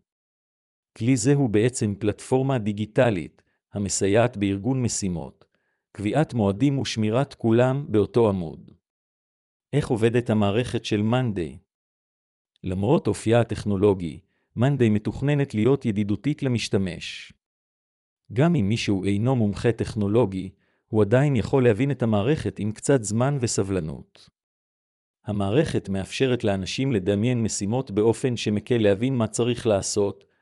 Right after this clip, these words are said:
על ידי מי ומתי. אף פעם לא מאוחר להתחיל להשתמש ב-מאנדיי.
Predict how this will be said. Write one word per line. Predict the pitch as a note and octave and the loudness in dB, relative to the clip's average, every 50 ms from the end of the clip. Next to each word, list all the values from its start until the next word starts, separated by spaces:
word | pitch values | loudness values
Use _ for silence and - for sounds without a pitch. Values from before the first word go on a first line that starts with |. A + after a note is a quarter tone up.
| _ _ | _ _
על | - G2+ G#2 | -2 0 0
ידי | G#2 G2 A#2 A#2+ A2+ G#2+ | 2 4 4 4 4 4
מי | A2 B2 B2+ | 2 0 0
ומתי. | A2+ G#2+ G#2 - - F#2+ E2 C#2 B1+ B1 - - - _ _ _ _ _ _ _ _ _ _ _ _ _ _ _ _ _ _ - G2+ | 0 0 -2 -2 -2 -4 -4 -4 -4 -8 -14 -16 -20 _ _ _ _ _ _ _ _ _ _ _ _ _ _ _ _ _ _ -6 -4
אף | - - - | -4 -6 -2
פעם | - C3 B2+ A#2 G2 G2 | 0 2 2 4 4 4
לא | G#2 A2 | 4 4
מאוחר | A2 G#2 G2 F#2 - - C3 B2+ B2 | 4 2 2 0 0 0 2 2 4
להתחיל | G2+ F#2 F2+ - - A#2 A#2 A2 | 2 2 0 0 -2 -2 0 0
להשתמש | G2+ F#2 - - G#2+ G2 G2+ A2+ G#2+ - - | -2 -2 -2 -2 -2 0 0 0 -2 -2 -4
ב-מאנדיי. | F#2 F#2 F2 - _ _ _ _ _ - G#2 G#2+ F#2 F#2 A#2+ D#2 C2 A#1+ A#1 | -6 -6 -8 -8 _ _ _ _ _ -4 -2 -2 -2 -2 -4 -6 -8 -10 -14